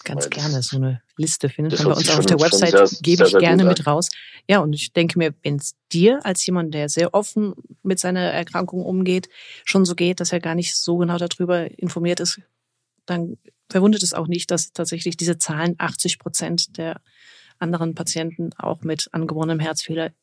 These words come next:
Speaker 1: die verlieren sich irgendwann, wenn
Speaker 2: Mhm.
Speaker 1: soweit alles stabil ist und sind dann gar nicht mehr richtig in der passenden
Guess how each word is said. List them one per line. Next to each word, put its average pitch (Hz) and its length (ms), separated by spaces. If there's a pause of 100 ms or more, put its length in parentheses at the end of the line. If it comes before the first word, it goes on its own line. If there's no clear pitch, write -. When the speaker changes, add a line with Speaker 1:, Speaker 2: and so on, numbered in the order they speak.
(360)
Speaker 1:
die 196 60
verlieren 196 380
sich 147 260
irgendwann, 151 600 (560)
wenn 160 300
Speaker 2:
Mhm. - 120
Speaker 1:
soweit 156 440
alles 156 200
stabil 156 400
ist 175 180 (100)
und 165 120
sind 170 200
dann 185 60
gar 180 120
nicht 185 160
mehr 147 80
richtig 139 320
in 143 100
der 139 220 (340)
passenden 147 560